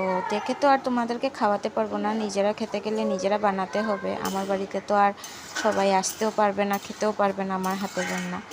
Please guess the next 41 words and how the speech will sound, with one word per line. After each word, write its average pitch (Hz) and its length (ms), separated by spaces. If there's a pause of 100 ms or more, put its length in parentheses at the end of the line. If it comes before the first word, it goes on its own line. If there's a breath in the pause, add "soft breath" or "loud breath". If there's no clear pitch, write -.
(360 loud breath)
তো - 100
দিয়ে 233 280
দিলাম, 269 340 (180)
যখন 226 320 (100)
যার 208 260
ইচ্ছা 220 320
এরকম 220 380
করে 226 240
একদিন 220 280
বানিয়ে 196 340
খেয়ে 220 240
নিতে 220 260
পারো, 214 320
কারণ, 208 320 (560 loud breath)
আহ, 196 340
গরমের 214 460
মধ্যে 226 360 (100)
এরকম 214 300
খাবার 220 320
ভীষণ 226 420
ভালো 208 260
লাগে, 208 420 (380 loud breath)
হালকা 208 320
পাতলা 220 440
হয়, 214 320 (140)
কোনো 214 240 (160)
মানে 202 360 (120)
পেট, 208 200 (160)
কারণ 220 200
গরমের 214 400
সময় 240 340
এমনিতেও 226 520
খাওয়া 214 340
দাওয়ার 208 320
ইচ্ছা 208 280
হয় 202 160
না। 185 60
দেখো 208 220
একদম 214 340
হালকা 185 300
পাতলা, 190 240